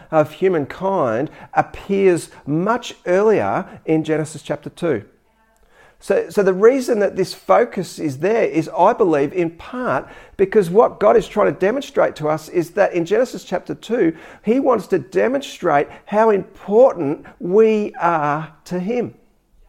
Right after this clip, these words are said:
how much he desires to have relationship with us. A week and a bit ago, uh, the staff of New Peninsula Baptist Church came together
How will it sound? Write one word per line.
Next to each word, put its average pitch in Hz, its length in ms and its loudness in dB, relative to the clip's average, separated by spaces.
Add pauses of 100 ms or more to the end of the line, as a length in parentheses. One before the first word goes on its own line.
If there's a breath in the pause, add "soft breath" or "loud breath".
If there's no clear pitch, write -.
(1040 soft breath)
how 202 160 2
much 220 460 0
he 202 220 0
desires 170 1000 -2 (160 soft breath)
to 175 100 -8
have 175 300 -6
relationship 156 1000 -4 (520)
with 117 180 -6
us. - 460 -8 (2000 soft breath)
A 135 80 4
week 185 240 4
and 165 100 0
a 135 40 2
bit 160 180 4
ago, 170 640 4 (200)
uh, 120 160 2
the 110 140 -6
staff 165 600 0
of 131 100 -2
New 147 160 -2
Peninsula 147 380 -6
Baptist - 360 -6
Church 147 460 -2
came 190 320 -8
together 160 540 -2